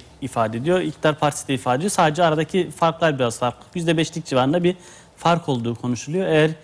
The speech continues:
İstanbul seçimlerinde bu fark o civarlarda olur ya da daha aza inerse genel seç-, yerel seçimlerde, e, bu sefer, e, bir sonraki genel seçimlerde acaba algısı oluşacak. Yani en azından,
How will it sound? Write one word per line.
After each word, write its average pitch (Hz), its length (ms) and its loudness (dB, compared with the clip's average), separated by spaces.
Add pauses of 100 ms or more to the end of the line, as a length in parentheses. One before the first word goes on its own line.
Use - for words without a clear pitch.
(300)
İstanbul 180 400 2
seçimlerinde 170 600 0
bu 170 60 0
fark 170 400 0 (420)
o 160 120 4
civarlarda 156 520 2
olur 151 160 0
ya 151 80 6
da 151 140 4
daha 147 180 2
aza 151 220 2
inerse 175 460 -2 (440)
genel 131 240 0
seç-, 123 340 -6
yerel 135 200 4
seçimlerde, 135 600 -2 (580)
e, 143 280 4
bu 175 40 0
sefer, 185 360 2 (200)
e, 147 200 0
bir 170 60 0
sonraki 151 640 2 (240)
genel 151 260 4
seçimlerde 139 680 0 (520)
acaba 156 640 4
algısı 143 420 -2
oluşacak. 117 440 -2
Yani 127 400 0 (180)
en 156 100 2
azından, 135 460 2